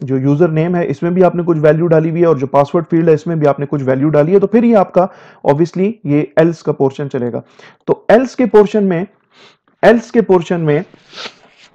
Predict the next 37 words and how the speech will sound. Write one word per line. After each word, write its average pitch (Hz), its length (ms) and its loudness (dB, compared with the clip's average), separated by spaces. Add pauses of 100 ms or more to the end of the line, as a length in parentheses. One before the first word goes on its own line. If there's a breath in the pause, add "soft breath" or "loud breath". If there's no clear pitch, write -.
(160)
क्या 180 140 4
करेंगे? 196 400 4 (300)
एल्स 202 200 2
के 220 80 0
पोर्शन 185 360 2
में 185 80 2
अपने 175 200 0
रिजल्ट 156 340 2
सेट 160 240 -4
को - 180 -2
इनिशियलाइज 147 480 -2
करेंगे। 175 340 -2 (680)
ठीक 147 120 -2
है, 175 60 0
अपना 156 300 0
ये 139 160 0
रिजल्ट 139 340 2
सेट 160 160 -4
वेरिएबल 143 480 0
है, 147 40 2
already 135 320 0
बना 135 180 -2
हुआ 151 200 2
है, 147 160 -4 (100)
आरएस, 143 400 0 (300 soft breath)
एसटी 190 340 -2
स्टेटमेंट 180 520 0
टाइप 170 200 4
का 175 100 2
वेरिएबल 165 460 4
है, 165 120 0
एसटी, 170 320 -4 (280 soft breath)
ये 147 140 2
भी 175 100 4
already 165 360 2
डिक्लेयर्ड 165 420 0
है 170 120 0